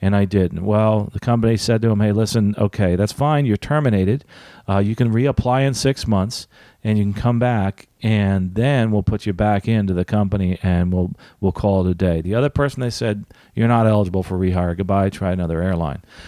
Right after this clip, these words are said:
So what if that does happen to you? What if you do get terminated because of an unsuccessful recurrent training? Is that gonna ruin your career? I, I get that question every so often,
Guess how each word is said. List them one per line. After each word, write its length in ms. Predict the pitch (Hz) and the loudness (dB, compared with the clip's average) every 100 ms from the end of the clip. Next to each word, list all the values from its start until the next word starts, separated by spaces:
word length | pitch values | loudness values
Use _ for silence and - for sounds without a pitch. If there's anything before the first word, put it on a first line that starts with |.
| - | -14
So 120 | - | -2
what 180 | 123 202 | 0 2
if 140 | 214 | 2
that 200 | 185 165 | 2 0
does 240 | 123 117 95 | 2 0 2
happen 340 | 98 90 90 | 0 -2 -4
to 40 | 90 | -6
you? 100 | 76 | -8
What 280 | 87 127 156 | -2 2 2
if 80 | |
you 120 | 156 160 | 2 -2
do 200 | 127 127 | -2 0
get 220 | 120 - | -2 -2
terminated 640 | - 98 98 95 95 95 | -4 -4 -2 0 0 0
because 300 | 98 - 104 | -4 -4 -4
of 60 | 98 | -2
an 100 | 95 | -4
unsuccessful 800 | - 113 110 107 - 92 87 95 | -2 -4 -4 -10 -4 -4 -4 -8
recurrent 460 | 90 - 98 92 - | -8 -6 -4 -4 -6
training? 420 | 95 92 78 67 - - - - | -8 -6 -6 -8 -16 -20 -16 -6
Is 120 | 95 | 0
that 160 | 131 | 0
gonna 160 | 131 127 | 0 0
ruin 220 | 117 110 | 2 2
your 140 | 104 95 | 2 -2
career? 400 | - 95 87 82 | -4 -2 -2 0
I, 240 | 110 131 | 2 2
I 40 | 139 | 2
get 160 | 147 | 0
that 140 | 151 139 | 0 0
question 440 | 117 113 - 117 | 0 0 -2 -4
every 220 | 117 110 | -2 -4
so 220 | 113 120 101 | -4 -2 0
often, 420 | 87 82 85 | 0 -2 -6